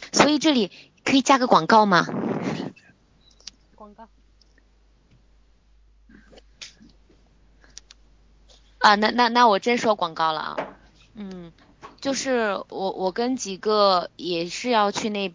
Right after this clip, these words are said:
Speaker 1: 澳洲打工度假的小伙伴一起办了一个公众号，然后名字叫做行走在澳洲，然后就是会持续的推送一些关于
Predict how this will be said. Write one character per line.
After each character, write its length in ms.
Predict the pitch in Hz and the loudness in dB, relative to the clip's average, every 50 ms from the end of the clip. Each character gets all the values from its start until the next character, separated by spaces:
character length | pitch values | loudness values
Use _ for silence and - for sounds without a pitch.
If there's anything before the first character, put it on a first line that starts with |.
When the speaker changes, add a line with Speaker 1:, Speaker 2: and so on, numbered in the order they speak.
| _ _ | _ _
Speaker 1:
澳 180 | - 220 214 202 | 2 4 4 4
洲 260 | 190 - 190 190 185 | 4 2 -2 -4 -2
打 160 | - 170 160 | -2 -4 -4
工 180 | - 175 185 202 | -4 -6 -8 -4
度 120 | 202 208 | -4 -4
假 140 | 196 208 196 | -2 -2 -4
的 80 | 190 175 | -4 -6
小 160 | - 185 175 | -8 -10 -8
伙 220 | - 185 175 165 | -6 -4 -4 -2
伴 240 | 160 170 165 160 151 - - - - _ _ _ _ | -2 -4 -4 -6 -8 -12 -18 -20 -20 _ _ _ _
一 120 | - 233 | -8 -8
起 220 | 208 - - 190 185 | -8 -8 -8 -6 -2
办 240 | - 202 208 208 | 0 0 0 0
了 120 | 196 185 175 | 0 -4 -4
一 140 | 170 175 170 | -6 -8 -6
个 540 | - 202 202 190 180 175 170 160 - - - _ | -2 2 4 4 4 4 2 0 -2 -8 -8 _
公 160 | - 233 240 | -2 0 0
众 180 | 240 247 214 208 | 0 -2 -2 -4
号， 320 | 190 - 220 190 156 - - - - - _ _ _ - | -2 0 0 2 0 0 -4 -10 -20 -20 _ _ _ -12
然 120 | 165 170 | -8 -6
后 100 | 190 196 | -6 -6
名 200 | 196 180 180 185 | -6 -8 -10 -10
字 200 | 196 - 247 233 | -8 -6 -6 -2
叫 260 | 196 226 214 202 196 | 2 2 2 2 2
做 480 | 185 - 220 208 196 190 185 180 170 - _ _ _ _ _ | 2 2 4 4 6 6 6 4 0 -4 _ _ _ _ _
行 400 | - - - 196 190 196 233 247 | -18 -16 -14 -14 -14 -14 -12 -6
走 300 | - 226 185 165 160 156 | -4 -2 -2 0 -2 -4
在 220 | - 240 214 190 | -4 -4 -4 -2
澳 240 | 175 - 208 190 185 | 0 2 2 2 2
洲， 320 | - - 196 185 185 180 - _ _ _ _ _ _ _ _ _ _ _ | 0 0 0 2 2 0 -4 _ _ _ _ _ _ _ _ _ _ _
然 200 | - 170 180 190 | -12 -12 -10 -10
后 240 | 208 226 220 208 | -8 -8 -8 -8
就 160 | 196 - 226 220 | -6 -8 -8 -8
是 160 | - - 233 - 208 190 | -8 -10 -10 -10 -10 -8
会 520 | - 214 247 220 208 202 190 185 180 175 - - _ _ | -6 -6 -6 -4 -4 -6 -6 -6 -8 -10 -12 -16 _ _
持 240 | - - - 196 208 | -14 -10 -8 -6 -6
续 320 | - - - 240 247 233 196 | -6 -6 -6 -6 -6 -6 -4
的 440 | - 190 185 175 165 156 147 147 - _ _ | 0 0 2 4 4 2 2 0 -4 _ _
推 200 | - - 240 233 | -2 0 0 0
送 260 | - - 233 214 196 | 0 0 -2 -2 -4
一 60 | 196 196 | -6 -6
些 200 | - 226 208 208 | -2 0 0 2
关 320 | 208 214 208 208 208 202 | 2 2 2 2 2 -2
于 320 | 190 185 180 175 180 180 | -2 0 2 2 2 0